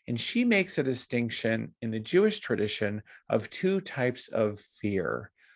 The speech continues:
One is called pashad, which is the fear of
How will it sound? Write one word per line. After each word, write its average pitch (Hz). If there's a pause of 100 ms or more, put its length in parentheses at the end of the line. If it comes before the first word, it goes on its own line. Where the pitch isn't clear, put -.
(220)
One 135
is 131
called 113 (260)
pashad, 113
which 101
is 101
the 98
fear 107
of 92